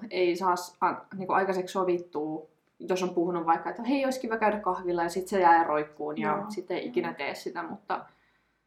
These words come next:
Speaker 2: Kyllä, siis mäkin voin samaistua tohon, ja varsinkin kun mä oon aina ollut tosi sosiaalinen, ja mä oon aina, mulla on aina ollut ihan hirveästi ystäviä. Ja mulla on myös jäänyt matkan varrelta just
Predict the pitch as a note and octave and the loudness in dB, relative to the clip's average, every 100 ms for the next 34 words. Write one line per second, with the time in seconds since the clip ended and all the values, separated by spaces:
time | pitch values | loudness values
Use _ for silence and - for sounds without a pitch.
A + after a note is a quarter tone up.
0 | _ B3 A#3+ B3 A3+ - - - A#3 A#3+ | _ -8 -6 -6 -8 -10 -14 -12 -10 -10
1 | B3 B3+ - A#3+ - A#3+ - - - A#3 | -10 -12 -10 -10 -10 -10 -10 -12 -10 -8
2 | A3 A3+ A#3 A#3 A3+ A3+ A3 A3 G#3+ A3 | -6 -6 -4 -2 -2 -4 -4 -2 0 0
3 | - A3+ A3 - B3 A#3+ A3 A3+ A3+ A#3+ | 0 0 -2 -4 -10 -10 -8 -8 -8 -6
4 | - - - B2+ D3+ - A#3+ B2 B2 - | -6 -6 -8 -8 -8 -8 -6 -4 -6 -10
5 | _ _ _ _ _ _ _ A#3+ A#3 B3+ | _ _ _ _ _ _ _ -2 0 2
6 | C4+ G#3+ G#3+ - G#3+ A3 B3 A#3 - A#3+ | 2 0 -4 -8 -6 -4 -6 -8 -8 -8
7 | - - C4+ B3+ - _ _ _ _ _ | -8 -8 -6 -6 -8 _ _ _ _ _
8 | A#3+ B3 - A#3+ A#3+ A#3+ A#3+ C#4+ C#4 G#3+ | -4 -4 0 2 4 4 4 2 2 2
9 | G#3+ G#3+ A#3+ A3+ A#3 A#3+ A#3+ - C4 D#4 | 0 -4 -6 -6 -4 -2 -2 -4 -4 -4
10 | - | -8